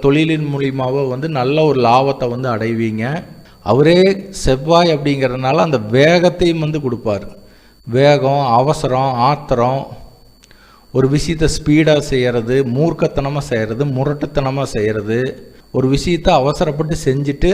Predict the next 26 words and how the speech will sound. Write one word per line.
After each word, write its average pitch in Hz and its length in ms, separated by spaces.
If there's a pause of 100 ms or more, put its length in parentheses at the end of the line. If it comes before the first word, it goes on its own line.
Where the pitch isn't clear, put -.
அதுக்கப்புறம் 143 480
வந்து 143 180
அந்த 131 220
விஷயத்தை 135 360
நினைச்சு 123 320
வருத்தப்படுறது, 110 680 (140)
இந்த 143 220
மாதிரி 156 160 (100)
ஒரு 135 200
சில 151 100 (120)
விஷயங்கள் 151 460
வந்து 147 220
நடக்கறதுக்கு 123 400
உண்டான 127 280
ஒரு 110 160
வாய்ப்பு 131 400
வந்து 131 200 (720)
மிதுன 156 340
ராசிக்காரங்களுக்கு 117 720 (100)
ஏற்படும். 101 380 (640)
உங்க 123 220
ராசியாதிபதி 175 800
அவர் 156 220
எப்படி 160 220
இருக்கிறார் 143 360
அப்படின்னா, 139 320